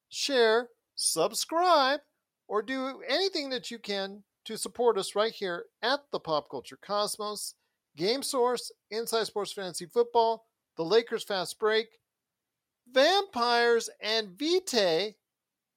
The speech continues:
Wild Beyond the Witchlight as part of Wizards and Wine, and also the great things that we do at Pop Culture Cosmos, because we are the numero uno, number one tabletop R P G streamer out there on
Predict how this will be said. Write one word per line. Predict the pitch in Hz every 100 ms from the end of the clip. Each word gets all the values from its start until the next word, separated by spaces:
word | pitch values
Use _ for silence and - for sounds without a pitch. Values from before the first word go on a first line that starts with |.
| _ _ _ _ -
Wild | 175 262 330 330
Beyond | 285 269 269
the |
Witchlight | 262 269 - 262 254 262 -
as | 196
part | 185 - 269 339 311
of | - 156 151
Wizards | 180 156 160 -
and | 143
Wine, | 156 208 220 233 226 _ _ _ _ _ -
and | 170
also | 214 214 208
the | 190
great | 220 226 226
things | 214 185
that | 202
we | 196 254
do | 208 226 233 - -
at | 294 381 -
Pop | 240 226 -
Culture | 202 - 165
Cosmos, | 196 220 - 214 -
because | - 180 196 185
we | 208 208
are | 190 208 214
the | 233
numero | 233 262 359 415 359 294 277 262
uno, | 311 359 262 220 220 _ 226
number | 247 339 349
one | 330 302 330 262 214 _ _ _ _
tabletop | - 277 269 262 233 240 240
R | 226
P | 214 214
G | 170 196
streamer | - 240 226 214 -
out | 196 285 311
there | 254 233
on | 214